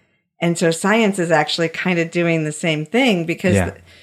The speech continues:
Speaker 1: the people who are giving the science have to be beyond that. They have to be going inward. They have to be going inward and outward in the extreme of, like, oneness consciousness.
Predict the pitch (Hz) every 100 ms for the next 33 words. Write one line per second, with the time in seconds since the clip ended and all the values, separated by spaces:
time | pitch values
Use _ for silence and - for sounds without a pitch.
0 | _ 190 185 226 226 185 185 180 165 175
1 | 220 269 262 165 160 165 165 160 156 -
2 | - 147 202 220 220 185 196 185 180 180
3 | 233 233 135 - 165 180 165 180 214 214
4 | 220 185 180 165 160 151 143 139 165 170
5 | 208 208 214 214 190 175 165 - - _
6 | 220 240 233 233 220 - 180 180 - 202
7 | 220 - 175 160 160 - 180 170 165 160
8 | 147 139 98 - 165 - 196 220 156 139
9 | 139 139 131 160 170 185 160 - - 185
10 | 196 170 - 120